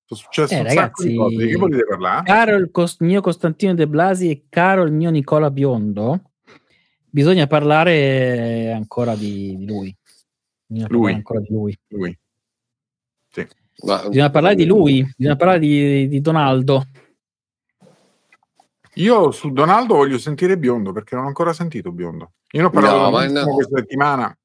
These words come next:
Speaker 1: e credo che, che ci voglia un, ci voglia proprio il parere, il parere di Biondo su Donaldo.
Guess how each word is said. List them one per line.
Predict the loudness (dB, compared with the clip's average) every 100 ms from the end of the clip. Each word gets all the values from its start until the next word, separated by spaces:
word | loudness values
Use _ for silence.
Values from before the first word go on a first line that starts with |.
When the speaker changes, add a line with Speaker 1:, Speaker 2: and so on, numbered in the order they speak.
| _ _
Speaker 1:
e | -12 -8
credo | -2 0
che, | 2 4 2 0
che | -2 -2 -2 -6
ci | -10 -8
voglia | -4 -4
un, | -6 -8 -12 -16 -20 _ _ _ _ _ _ _
ci | -2
voglia | 2 2
proprio | 2 0
il | -4 _
parere, | -2 2 2 2 2 2 0
il | -2
parere | -4 -2 -2
di | -4
Biondo | -4 -6 -6 -16
su | -12
Donaldo. | -10 -8 -10 -12 -20